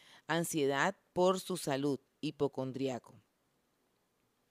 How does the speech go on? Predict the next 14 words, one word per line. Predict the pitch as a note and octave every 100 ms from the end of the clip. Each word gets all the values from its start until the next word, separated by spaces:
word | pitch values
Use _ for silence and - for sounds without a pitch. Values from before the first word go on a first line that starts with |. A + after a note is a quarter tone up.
| _ _ _ _ _ _ _ _ _ _ _ _ _ _ _ -
Hay | F3
múltiples | A#3 B3+ B3+ B3+ A#3+ A#3
trastornos | G3+ F3 - F#3 F3+ E3+ G3 B3+ -
de | - D3
causa | D3 D3+ F#3
emocional, | F3 - F3+ E3 D#3 F3 B3 _ _ _ _ -
como | F3+ E3+ E3 -
ambición | D#3+ D#3+ D3+ - F3 E3
frustrada, | F3+ F3+ - D#3+ D#3 D#3+ E3 D#3+ -
ira, | F3 F3+ E3 D3+
susto, | - F#3 - - D3 C#3+ _ - - _ -
indignación, | D#3+ E3+ E3+ D3+ D#3 C#3 - E3 E3+ F3
anticipación, | - D#3 D#3 E3 - C3+ - D3+ E3 E3+
preocupaciones, | D#3+ D#3+ - D3+ C#3+ - D#3+ E3 E3+ E3+